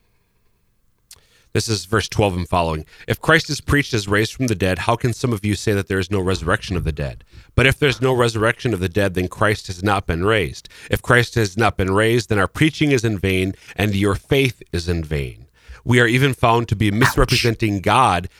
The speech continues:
Speaker 1: because we testified of God that he raised Christ, whom he did not raise, if it is true that the dead are not <laughs> raised. For if the dead are not raised, then Christ has not been raised.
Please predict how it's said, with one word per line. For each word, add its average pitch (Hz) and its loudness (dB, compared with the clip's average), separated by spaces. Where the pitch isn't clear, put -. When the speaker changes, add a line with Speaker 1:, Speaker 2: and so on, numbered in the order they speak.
Speaker 1:
because 104 0
we 101 2
testified 110 0
of 87 -4
God 87 2
that - -4
he 95 -2
raised 135 2
Christ, 82 -2
whom 120 4
he 113 0
did 107 0
not 135 2
raise, 87 0
if - -2
it 107 0
is 95 -2
true 110 0
that 90 -2
the - -4
dead 87 0
are 80 -2
not 82 -4
<laughs> - -
raised. - -6
For 104 2
if 92 -4
the 98 0
dead 92 0
are 87 0
not 92 0
raised, 165 2
then 120 0
Christ 127 0
has 107 -4
not 104 -2
been 95 -2
raised. 69 -6